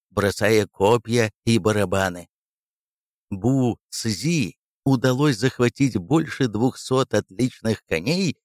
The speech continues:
и великое множество оружия и снаряжения.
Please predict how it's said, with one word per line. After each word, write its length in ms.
и 100
великое 540
множество 680
оружия 760
и 140
снаряжения. 840